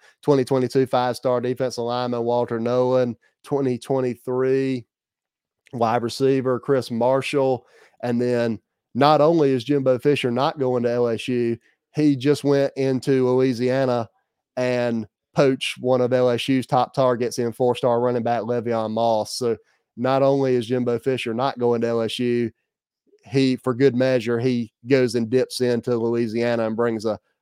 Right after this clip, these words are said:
a, brings a four-star top-notch running back, uh, into the fold as well for that Texas A and M recruiting class. It's gonna be a top five class. Maybe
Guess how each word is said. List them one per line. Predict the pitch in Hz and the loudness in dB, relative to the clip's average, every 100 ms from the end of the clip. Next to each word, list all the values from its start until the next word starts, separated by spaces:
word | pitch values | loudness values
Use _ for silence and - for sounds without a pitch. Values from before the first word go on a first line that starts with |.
| - | -6
a, | 113 110 _ _ 135 | -4 -4 _ _ -2
brings | 135 123 | -2 0
a | 120 | -4
four-star | - 127 117 131 123 113 | -2 0 0 0 0 0
top-notch | 127 - 113 110 | -6 -6 -6 -6
running | 120 120 117 | -4 -4 -2
back, | 113 110 101 _ _ _ 120 | -2 -2 -4 _ _ _ -6
uh, | |
into | 120 117 113 | -6 -6 -10
the | 107 | -14
fold | - 120 117 113 | -4 -2 0 0
as | 110 104 | -2 -2
well | 120 120 | -2 -2
for | 110 | -2
that | 110 101 | -4 -4
Texas | 123 - - | -6 -6 -4
A | 113 | -2
and | 110 | -2
M | 110 | -2
recruiting | 104 - 131 117 | -4 -2 -2 -2
class. | 127 120 117 113 | 0 0 0 -2
It's | 117 | -6
gonna | - 120 | -4 -2
be | 113 | -2
a | |
top | 107 123 123 - | 0 2 0 0
five | 117 110 | -2 -2
class. | - 127 123 123 - _ _ _ | 0 2 2 0 -6 _ _ _
Maybe | 110 117 143 151 139 135 131 | 0 4 6 6 4 4 4